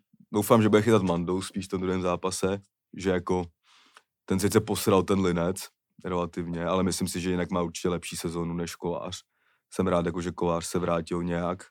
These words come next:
ale myslím si, že by se mělo zastanovit, že Mandous je prostě jednička a, a tak.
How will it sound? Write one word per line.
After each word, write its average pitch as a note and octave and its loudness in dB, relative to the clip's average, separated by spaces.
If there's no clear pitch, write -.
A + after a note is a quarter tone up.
ale E2+ 0
myslím E2+ -4
si, F2 -6
že F2+ -4
by E2+ -2
se F2+ -4
mělo F2 0
zastanovit, F2 -2
že F2+ -2
Mandous E2+ -4
je F2 -6
prostě E2+ -10
jednička E2+ -6
a, E2 -8
a F2+ 0
tak. E2 -4